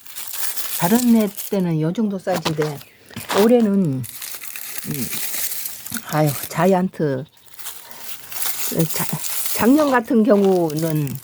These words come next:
양파가 이 정도 사이즈였거든요. 이것은 양파 하나가, 이렇게 양파 하나가 이 작년에 하나짜리에 한 네 배 정도 커요.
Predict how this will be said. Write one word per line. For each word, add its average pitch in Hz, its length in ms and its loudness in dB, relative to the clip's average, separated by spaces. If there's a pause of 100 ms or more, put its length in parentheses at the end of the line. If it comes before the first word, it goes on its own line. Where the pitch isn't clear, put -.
양파가 165 340 0
이 160 80 2
정도 180 220 -2
사이즈였거든요. 143 760 -2 (580)
이것은 247 380 2 (920)
양파 240 220 2
하나가, 196 600 4 (840)
이렇게 285 260 6 (680)
양파 285 240 4
하나가 294 280 6
이 226 120 10
작년에 269 420 2
하나짜리에 208 1000 4 (520)
한 247 180 8
네 277 140 8
배 339 120 6
정도 285 240 0
커요. 131 280 -2